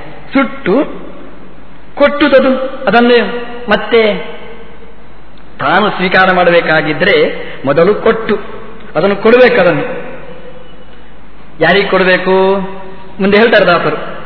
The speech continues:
"ವಿಠ್ಠಲನೆ ಉಂಡು ಉಚ್ಚಿಷ್ಟ" ಅಂತ. ಅದನ್ನು ಕೊಟ್ಟುದು ಕೊಡಬೇಕು, ಅವನಿಗೆ, ವಿಠ್ಠಲನಿಗೆ ಕೊಡಬೇಕು. ನಮ್ದು ಎಲ್ಲ ಗೊತ್ತು ನಮಗೆ, ಇಲ್ಲಿವರೆಗೆ ನಾವು ಮಾಡ್ತೇವೆ, ಸುಟ್ಟು ಅಲ್ಲಿವರೆಗೆ ಮಾಡ್ತೇವೆ.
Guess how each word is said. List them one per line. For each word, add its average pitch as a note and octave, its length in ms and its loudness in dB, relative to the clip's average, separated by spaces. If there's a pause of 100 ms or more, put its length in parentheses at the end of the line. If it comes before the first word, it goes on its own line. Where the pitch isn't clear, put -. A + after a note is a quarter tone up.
(180)
"ವಿಠ್ಠಲನೆ F#3 840 2
ಉಂಡು G3+ 340 4
ಉಚ್ಚಿಷ್ಟ" - 680 -2
ಅಂತ. B2+ 520 0 (360)
ಅದನ್ನು F#3+ 440 0
ಕೊಟ್ಟುದು C4 460 2 (580)
ಕೊಡಬೇಕು, B3+ 380 4
ಅವನಿಗೆ, F#3+ 200 2
ವಿಠ್ಠಲನಿಗೆ G3 680 2
ಕೊಡಬೇಕು. B3 680 2 (320)
ನಮ್ದು F3 200 2
ಎಲ್ಲ E3+ 240 4 (120)
ಗೊತ್ತು A3+ 220 2
ನಮಗೆ, F3 200 2
ಇಲ್ಲಿವರೆಗೆ B3 460 4
ನಾವು A3+ 140 6
ಮಾಡ್ತೇವೆ, F#3+ 360 2 (680)
ಸುಟ್ಟು G3 720 4 (840)
ಅಲ್ಲಿವರೆಗೆ A3+ 440 4
ಮಾಡ್ತೇವೆ. F#3+ 340 2